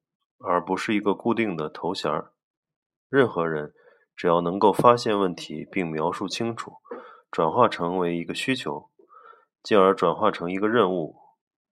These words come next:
争取到支持，发动一批人将这个任务完成，并持续不断以主人翁的心态去维护、跟踪这个产物，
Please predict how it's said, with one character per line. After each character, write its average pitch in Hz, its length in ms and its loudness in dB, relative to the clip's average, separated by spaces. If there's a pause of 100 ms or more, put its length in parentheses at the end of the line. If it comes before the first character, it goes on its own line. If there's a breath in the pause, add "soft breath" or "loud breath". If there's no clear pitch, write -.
(120)
争 120 200 2
取 - 120 -6
到 87 160 4
支 117 220 -4
持， - 340 -10 (360 soft breath)
发 104 220 6
动 101 200 2
一 101 80 -4
批 - 200 -4
人 80 500 -4
将 104 220 0
这 101 120 -4
个 87 100 -2
任 92 220 0
务 82 100 -4
完 80 200 -2
成， 78 280 -10 (720 loud breath)
并 113 180 0
持 101 200 0
续 117 140 -2
不 101 140 2
断 92 300 6
以 87 100 -4
主 82 220 -6
人 82 200 -2
翁 123 180 2
的 110 100 0
心 117 280 -4
态 113 200 -2
去 - 160 -6
维 78 220 -4
护、 - 360 -6 (100)
跟 120 220 -2
踪 117 220 -2
这 113 120 -4
个 85 80 -4
产 - 280 -8
物， 78 240 -10